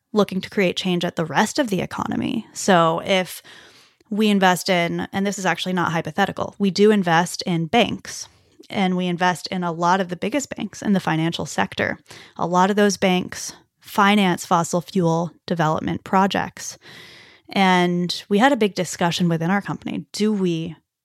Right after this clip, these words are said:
invest in those banks? They're not fossil fuel companies, but they're financing fossil fuel projects, and that's pretty bad.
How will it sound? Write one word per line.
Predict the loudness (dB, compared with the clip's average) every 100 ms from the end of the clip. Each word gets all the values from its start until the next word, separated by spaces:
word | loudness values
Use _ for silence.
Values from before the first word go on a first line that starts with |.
| _ -4
invest | -2 0 0 0 2
in | 2
those | 0 -4
banks? | -8 -8 -10 -12 -4
They're | 2
not | 6 6
fossil | 6 2 2
fuel | -4 -2 -2
companies, | 0 0 2 4 4 2 -2
but | -4
they're | -4
financing | -4 2 6 6 4 0
fossil | 0 -2 -2
fuel | -6 -8
projects, | -8 -4 -2 -2 -6 -6
and | -6
that's | -6
pretty | -6 -6 -6
bad. | -2 0 0 -4 -8